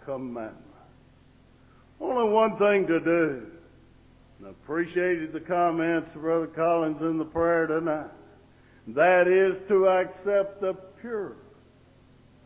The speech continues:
unadulterated Word of God. Let us not try to change it, alter it, tamper with it in any way. Revelation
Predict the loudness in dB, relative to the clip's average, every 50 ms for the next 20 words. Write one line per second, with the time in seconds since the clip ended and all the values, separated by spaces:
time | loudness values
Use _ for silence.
0 | -4 0 2 2 4 2 2 2 2 2 2 2 2 2 4 6 6 6 4 2
1 | 0 0 2 2 4 4 4 4 4 4 4 2 -4 -4 0 2 4 4 4 6
2 | 4 4 2 2 0 2 4 4 4 4 0 -4 -8 -12 -16 -20 -20 -20 -20 _
3 | _ -20 _ -20 -20 _ _ _ _ -10 -6 -2 0 2 6 8 10 10 10 10
4 | 10 8 8 8 6 0 -6 -2 0 2 2 2 2 0 -2 -4 0 2 2 2
5 | 2 2 0 -4 -6 -10 -10 -2 0 2 4 4 4 2 2 0 -2 -4 -6 -6
6 | -6 -8 -12 -18 -20 -20 -20 -18 -6 2 6 8 10 12 12 12 12 10 8 4
7 | 0 0 0 0 -2 -4 -10 -18 -12 -2 2 4 4 6 4 2 2 0 2 2
8 | 4 4 4 4 4 4 4 6 6 4 4 4 0 -4 -4 -4 -4 -4 -4 -4
9 | -4 -4 -4 -2 0 0 0 -2 -6 -12 -14 -18 -20 -20 -20 -20 _ _ _ _
10 | _ _ _ _ _ _ _ _ _ -20 _ -20 _ _ _ _ _ _ _ _
11 | _ -20 -12 -10 -8 -6 -4 -2 0 2 2 0 0 -4 -8 -8 -8 -6 -6 -8